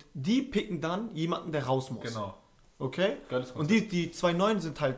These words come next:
Speaker 1: damit die nicht direkt rausfliegen, haben die so einen Safe-Schutz.
Speaker 2: Ja.
Speaker 1: Dass, äh, die
Speaker 2: Logisch.
Speaker 1: quasi rausfinden, ne? Und dann
Speaker 2: Ja.
Speaker 1: kommen halt wieder zwei neue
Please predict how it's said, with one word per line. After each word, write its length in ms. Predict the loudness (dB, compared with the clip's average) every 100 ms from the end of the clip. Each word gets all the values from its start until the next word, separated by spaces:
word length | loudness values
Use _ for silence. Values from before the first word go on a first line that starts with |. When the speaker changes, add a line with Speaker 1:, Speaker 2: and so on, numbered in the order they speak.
| -8 -10
Speaker 1:
damit 300 | -2 0 0
die 80 | 2
nicht 180 | 2 2
direkt 220 | -2 0
rausfliegen, 460 | 2 2 0 -2 0
haben 140 | -2
die 140 | 0 -2
so 100 | -2
einen 100 | -4
Safe-Schutz. 640 | 0 0 0 -2 -4 -4 -16 -18 -16 -16 -16 -10
Speaker 2:
Ja. 180 | -8 -10 -14 -20 -20 -10
Speaker 1:
Dass, 200 | -6 -6
äh, 20 | -8 -18 -14 -6 -4 -2
die 160 | 0 0
Speaker 2:
Logisch. 160 | 0 -2
Speaker 1:
quasi 240 | -2 0
rausfinden, 440 | 2 2 2 -2 0
ne? 200 | -2 -4 -10 -10
Und 120 | -4
dann 160 | -2 0
Speaker 2:
Ja. 40 |
Speaker 1:
kommen 200 | 0 0
halt 180 | -2 -2
wieder 160 | -2 -2
zwei 200 | 0 0
neue 320 | 2 0